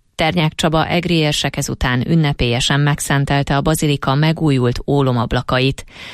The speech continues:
melyek Árpádházi Szent Erzsébet életét ábrázolják. Homíliájának fókuszába a főpásztor két női alakot állított.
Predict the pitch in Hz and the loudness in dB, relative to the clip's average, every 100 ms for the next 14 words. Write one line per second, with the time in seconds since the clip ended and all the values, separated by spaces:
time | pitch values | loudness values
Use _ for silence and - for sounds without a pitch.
0 | - - 175 170 - 196 190 156 - 113 | -8 -2 0 2 2 0 0 0 -2 -4
1 | 117 - 127 127 120 107 123 107 117 110 | -4 -4 -2 0 -2 -2 -2 -4 -4 -4
2 | 104 110 113 113 117 - 107 117 123 117 | -2 -2 -2 -2 -2 0 0 0 0 0
3 | 117 120 - - - 180 180 170 160 156 | 0 -4 -6 -16 0 2 4 4 2 2
4 | 151 151 151 - 175 - - 151 135 127 | 0 0 -2 -2 -2 -2 -2 -2 0 -2
5 | 127 - 160 139 139 - 120 117 - 156 | -2 -2 0 0 -2 -4 -4 -4 -2 -2
6 | 147 - 127 117 113 123 120 131 123 127 | -2 -2 0 0 2 0 0 0 0 0
7 | 123 123 127 123 - | 0 0 -2 -2 -10